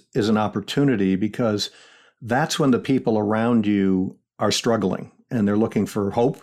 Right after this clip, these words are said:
or help. And if you can be that kind of solid rock,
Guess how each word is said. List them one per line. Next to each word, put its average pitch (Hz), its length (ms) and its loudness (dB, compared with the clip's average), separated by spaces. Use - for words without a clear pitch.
or 95 180 -12
help. 123 300 -2
And 123 220 2
if 95 100 0
you 139 100 4
can 151 160 2
be 127 200 2
that 107 400 0
kind 113 180 -2
of 104 100 -2
solid 113 460 0
rock, 110 380 0